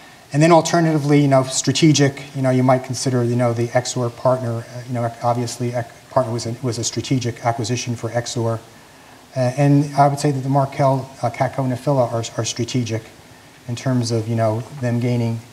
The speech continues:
the ability to take advantage of alternative capital and the fee income that that, uh, type of business strategy produces. And even the A I G Validus, I think that, you know, um, uh, that, that, that was a strategic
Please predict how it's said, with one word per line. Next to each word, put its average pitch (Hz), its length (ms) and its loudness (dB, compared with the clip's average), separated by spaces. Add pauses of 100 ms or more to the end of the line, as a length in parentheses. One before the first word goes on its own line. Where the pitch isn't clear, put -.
(500)
the 127 140 -2
ability 117 420 0
to 117 140 -8
take 120 200 -4
advantage 117 420 -4
of 113 240 -8
alternative 117 460 -4
capital 117 400 2
and 107 80 -6
the 101 60 -10
fee 117 200 -2
income 113 380 -2 (580)
that 113 220 0
that, 117 340 2
uh, 113 160 0 (140)
type 123 240 -2
of 107 160 -10
business 117 280 -4
strategy 110 460 0
produces. 107 680 -6 (580)
And 143 80 2
even 156 180 6
the 139 160 4
A 135 140 4
I 127 80 6
G 127 180 0
Validus, 123 480 2
I 117 60 -4
think 117 240 -6
that, 117 240 -4
you 123 80 -4
know, 117 260 -2
um, 110 320 -2 (360)
uh, 117 200 -8
that, 117 220 -6
that, 113 180 0
that 120 120 4
was 113 160 -4
a 113 40 -10
strategic 113 520 -6